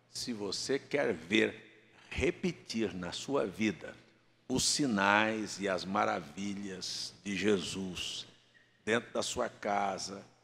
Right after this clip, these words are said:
acontecer, guarde estas coisas em seu coração. Falai a verdade, não seja uma falsa testemunha, não pense mal do seu irmão,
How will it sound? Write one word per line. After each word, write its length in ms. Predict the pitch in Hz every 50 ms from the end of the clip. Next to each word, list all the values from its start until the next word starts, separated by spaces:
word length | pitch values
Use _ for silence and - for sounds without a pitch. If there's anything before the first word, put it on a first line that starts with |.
| _ _ _ _ _ _ _ _ _ _ _ _ _ _ _ _
acontecer, 1080 | - 95 - - 113 110 107 - - 92 - - - - 107 101 107 117 117 - - - - - _ _ _ _ _ _ _ _ _ _ _ _ _ _ _ _ _ _ _ _ _
guarde 680 | 113 107 107 107 107 107 101 - - - - 101 104 - - _
estas 400 | - 95 - - - 87 82 -
coisas 680 | - - - 92 92 90 90 85 90 95 85 - - - - -
em 100 | - 85
seu 300 | 80 - - - 87 82
coração. 640 | 80 - - 78 73 71 - - - - 71 - - - - - - - - - - - - - - - - - - - - - - - - - - - - - - - - - - - - -
Falai 360 | - - 82 87 90 95 101 98
a 80 | 95
verdade, 800 | 95 98 98 90 78 73 95 98 98 95 101 98 95 - - - - - - _ _ _ _ -
não 160 | - 104 104
seja 320 | 98 - - 110 104 92 95
uma 160 | 98 92 80
falsa 400 | - - - 98 98 - - 95
testemunha, 840 | - - 95 87 - - - 85 82 82 87 90 92 92 95 92 - - - - _ _ _
não 200 | 95 113 110 104
pense 360 | - - 107 104 - - 104
mal 380 | 87 85 87 92 92 95 95 95
do 100 | 90 -
seu 280 | - - - 92 87
irmão, 500 | 82 78 78 80 87 87 92 90 90 -